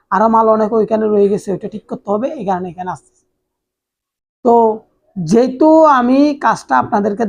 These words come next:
দেখাইতেছি, বুঝাইতেছি বা বোঝানোর জন্য চেষ্টা করতেছি, আমার নিয়মে আমি কাজটা চালাই যেতেছি। কিন্তু আপনারা কিছু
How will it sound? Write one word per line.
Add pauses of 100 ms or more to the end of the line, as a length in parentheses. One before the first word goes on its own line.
দেখাইতেছি, (100)
বুঝাইতেছি
বা (680)
বোঝানোর
জন্য (200)
চেষ্টা
করতেছি, (200)
আমার
নিয়মে
আমি
কাজটা
চালাই
যেতেছি। (1400)
কিন্তু
আপনারা
কিছু